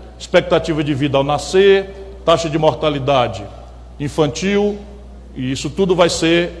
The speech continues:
alimentado durante o período, mas como eu disse, não é, não é honesto se cobrar nesses indicadores algo relevante em cem dias, a não ser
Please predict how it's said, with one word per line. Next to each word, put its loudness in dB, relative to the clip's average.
alimentado -2
durante -4
o -8
período, 0
mas -4
como -6
eu 0
disse, -6
não -6
é, -2
não -4
é 2
honesto -4
se -8
cobrar 0
nesses -4
indicadores -6
algo 2
relevante 2
em -6
cem 0
dias, -4
a 2
não -4
ser 0